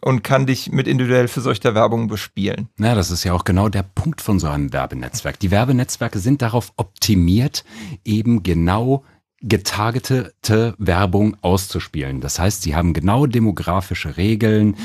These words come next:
Speaker 2: und, äh, weitere Kriterien, mit denen du genau exakt dein, dein Zielpublikum für deine Werbung aussuchen
Speaker 1: Inklusive,
Speaker 2: kannst.
Speaker 1: wer ist der C E O im Firmennetzwerk X Y?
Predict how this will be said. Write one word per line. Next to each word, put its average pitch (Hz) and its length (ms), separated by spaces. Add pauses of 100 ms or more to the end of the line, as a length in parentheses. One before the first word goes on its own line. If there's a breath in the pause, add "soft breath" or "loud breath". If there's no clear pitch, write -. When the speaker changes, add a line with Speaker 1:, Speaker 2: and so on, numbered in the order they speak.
(220 loud breath)
Speaker 2:
und, 80 580
äh, 78 320 (100)
weitere 92 340
Kriterien, 90 720 (180 loud breath)
mit 95 160
denen 107 160
du 104 100
genau 147 520
exakt - 480
dein, 104 420
dein 92 220
Zielpublikum - 680
für 71 120
deine 65 240
Werbung 62 260
aussuchen - 320
Speaker 1:
Inklusive, 139 460
Speaker 2:
kannst. 127 120
Speaker 1:
wer 131 120
ist - 160
der 127 80
C 131 240
E - 60
O 135 260
im 123 160
Firmennetzwerk 123 760
X - 220
Y? 117 560